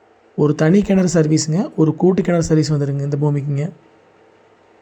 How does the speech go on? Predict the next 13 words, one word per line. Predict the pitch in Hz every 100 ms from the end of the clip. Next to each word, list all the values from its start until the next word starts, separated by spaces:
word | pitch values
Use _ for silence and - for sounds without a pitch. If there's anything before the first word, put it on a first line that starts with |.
| _ _ _ _ _ _ _ _ _
கூட்டு | - 190 196
கிணத்துல | 196 180
பார்த்தீங்கன்னா, | 175 160 160 190
வாரத்துல | 156 170 170
ரெண்டு | 156 147 156
நாளுங்க. | 147 139 151 - _ _ _
இது | 180 185
பார்த்தீங்கன்னா, | 180 165 208
தனி | 160 156
கிணறுங்க. | 156 147 143 156 - _ _ _ _ _ _ _ _ _ _ _ _ _ _ _ _ _ _ _ _ _ _ _ _ _ _ _ _ _ _ _ _ _ _ _ _ _ -
மூணு | 160 185 196
ஏக்கரா | 190 208 226 - - _ _ _ _
பார்த்தீங்கன்னா, | 190 175 175 175 240